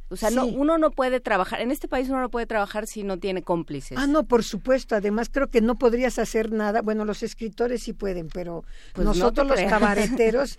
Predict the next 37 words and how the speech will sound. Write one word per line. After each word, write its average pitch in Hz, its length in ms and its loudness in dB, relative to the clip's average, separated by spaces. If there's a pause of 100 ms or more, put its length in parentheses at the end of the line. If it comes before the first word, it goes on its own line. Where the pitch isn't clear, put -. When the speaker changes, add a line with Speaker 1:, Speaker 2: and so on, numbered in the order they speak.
Speaker 1:
<laughs> - 120 -10
Speaker 2:
sí 262 240 0
necesitamos 214 1000 2
esa 214 260 0
complicidad 196 800 0 (400)
con 185 180 -2
otra 214 280 -4
gente 208 380 0
para 185 280 -4
poder 190 440 0 (280)
realizar 190 800 -2
nuestros 202 420 -8
sueños. 165 540 -10 (280)
Porque 214 220 -2
al 226 80 0
final 254 240 0
de 277 100 -2
cuentas 254 340 -4
son 226 180 -4
sueños. 233 500 -4 (380)
Speaker 1:
¿Qué 294 100 -6
Speaker 2:
Por- - 60 -10
Speaker 1:
pasa 302 280 0 (140)
con 247 180 0
tus 226 160 -2
músicos? 240 520 -2
Hablamos 262 580 2
con, 208 500 2
sobre 196 340 -2
Pets-, 214 340 -6
Betsy 208 320 -4
Pecanins 208 520 -6
hace 196 220 -6
un 185 80 -4
par 185 240 2
de 180 140 0
viernes 185 500 2